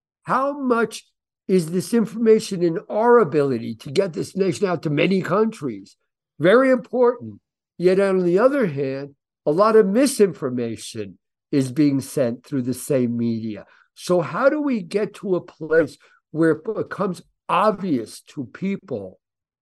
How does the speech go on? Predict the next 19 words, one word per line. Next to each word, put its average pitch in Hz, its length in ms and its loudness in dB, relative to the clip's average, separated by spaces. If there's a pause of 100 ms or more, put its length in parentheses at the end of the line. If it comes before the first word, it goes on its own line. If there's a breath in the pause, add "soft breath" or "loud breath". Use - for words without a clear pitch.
(300)
what 208 280 4
is 247 160 0
coming 185 480 -4 (100)
from 160 220 -4
the 135 140 -2
heart 120 520 -4 (800)
and 170 200 2
what 190 160 6
is 170 260 2
a 151 60 0
carny 135 500 -4
scam? 98 680 -12 (520)
You 139 160 4
know, 139 220 4
like 143 420 -2
who 165 360 2
is 143 200 -8
Jay, 147 420 -2
um, 120 300 -8